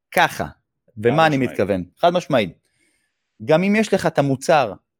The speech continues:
Speaker 1: הטוב בעולם, יש לך את המיצוב הטוב בעולם, ואין לך איי קונטקט, אין לך את האפשרות ליצור קשר עין עם הלקוח שלך, אם אין לך את האפשרות לבוא ולהבין את השפת לקוח עם-, של הלקוח שלך,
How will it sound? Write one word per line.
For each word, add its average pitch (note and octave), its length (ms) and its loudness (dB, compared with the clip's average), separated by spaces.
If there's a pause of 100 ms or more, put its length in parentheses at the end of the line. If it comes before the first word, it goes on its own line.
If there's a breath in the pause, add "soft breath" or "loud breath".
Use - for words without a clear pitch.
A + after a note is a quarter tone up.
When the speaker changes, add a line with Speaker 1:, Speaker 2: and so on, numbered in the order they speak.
Speaker 1:
הטוב D3 400 -2
בעולם, G2 440 -2 (220)
יש C#3 180 -8
לך D3 160 -6
את - 180 -6 (920)
המיצוב A#2 800 -2 (140)
הטוב E3+ 420 -2
בעולם, F2 360 -2 (180)
ואין D#3+ 240 -2
לך - 220 -4 (560)
איי F3+ 140 2
קונטקט, A#2 720 -4
אין D3 120 -8
לך D#3+ 140 -4
את C#3+ 120 -4
האפשרות C3+ 440 -2
ליצור G#2 640 0 (540)
קשר A#2 460 -2
עין C3 280 0
עם G2 120 -2
הלקוח F#2 600 0
שלך, - 280 -8 (380 soft breath)
אם B2+ 120 0
אין E3+ 60 2
לך F3+ 120 -2
את D#3+ 120 -2
האפשרות D3 500 0
לבוא A#2+ 300 0
ולהבין G#2+ 520 0 (300)
את - 100 -16
השפת - 400 -6
לקוח - 480 -2
עם-, G2+ 140 -10
של G2 140 -8
הלקוח E2+ 460 -2
שלך, F#2 260 -6